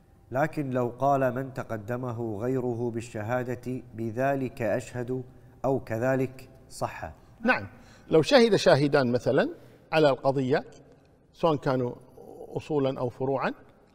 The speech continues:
Speaker 2: فقال، قال ما، قام الأول قال: "أشهد أن فلانا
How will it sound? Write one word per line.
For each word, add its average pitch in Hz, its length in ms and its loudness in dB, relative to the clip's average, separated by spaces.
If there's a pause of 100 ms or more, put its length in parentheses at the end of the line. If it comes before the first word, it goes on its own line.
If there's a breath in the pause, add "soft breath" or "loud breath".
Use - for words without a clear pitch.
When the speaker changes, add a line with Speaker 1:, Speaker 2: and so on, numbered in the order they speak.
(260)
Speaker 2:
فقال، 185 460 0 (420)
قال 175 200 6
ما، 151 120 -2
قام 165 340 2
الأول 175 260 0
قال: 151 260 2
"أشهد 156 520 4 (880)
أن 147 220 2
فلانا 165 640 4